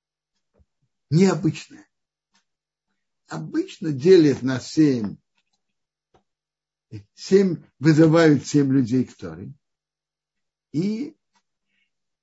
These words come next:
более или менее каждый по-, получает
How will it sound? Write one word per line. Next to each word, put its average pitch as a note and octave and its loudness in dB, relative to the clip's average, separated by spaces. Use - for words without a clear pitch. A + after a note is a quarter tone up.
более A#3 -2
или F3 2
менее F#3+ -2
каждый A3 -2
по-, F#3 -4
получает G3 -2